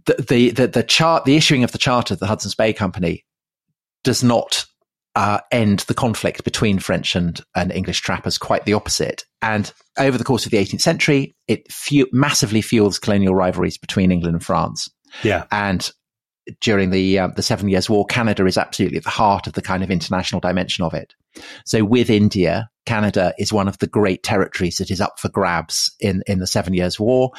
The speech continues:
Speaker 1: Um, this is the, uh, the war that sees the, probably the most famous battle in Canadian history when, uh, General Wolfe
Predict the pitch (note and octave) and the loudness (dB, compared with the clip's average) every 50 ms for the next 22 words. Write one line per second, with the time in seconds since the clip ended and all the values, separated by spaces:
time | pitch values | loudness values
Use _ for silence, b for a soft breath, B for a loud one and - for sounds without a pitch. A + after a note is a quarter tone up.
0 | B B B B B B B - G2+ F#2+ F#2+ F#2+ F2+ F2+ - - G#2 - A2 F#2+ | B B B B B B B -6 -2 -2 0 -2 -2 -4 -4 -6 -6 -4 -4 -4
1 | F2 - - - G2+ F#2+ F#2 F#2 F#2+ F#2+ F2+ F2+ F#2 F2 - - G#2 F#2+ G2+ G#2 | -4 -4 -4 -2 0 0 0 0 0 0 0 0 -2 -2 0 0 2 2 4 4
2 | G2+ F#2+ F#2 E2 - - - - - G#2 G2 F#2 - - - G2 F#2+ - _ - | 4 4 4 2 0 0 0 0 2 2 0 0 -2 -4 -2 -4 -4 -4 _ -4
3 | - B2+ G2+ F#2+ F#2 F2+ E2+ F#2 F#2+ F#2 F2+ - - G2+ F#2 F2 E2+ - - F#2 | -4 -2 -2 0 0 0 2 2 2 0 0 0 0 0 0 0 -2 -2 -4 -6
4 | F2+ - F#2+ F2+ F2 E2 - F2 F2+ - - D#2+ F2+ F#2+ - - - F#2 F2+ F2+ | -4 -4 -4 -4 -4 -4 -4 -4 -4 -4 -6 -6 -4 -4 -4 -4 -2 -2 -2 -2
5 | F2+ - _ _ _ - F#2 F2 E2+ E2 D#2+ - - - G2+ F#2 F#2 - - G2 | -4 -6 _ _ _ -2 -2 0 0 -2 -6 -8 -8 -4 -2 -2 -2 -2 -2 -2
6 | F2+ F#2 F#2 F2 E2+ F2 G2 F#2+ F2+ E2+ - - - - | 0 0 -2 -2 0 0 2 2 0 -2 -6 -14 -18 -20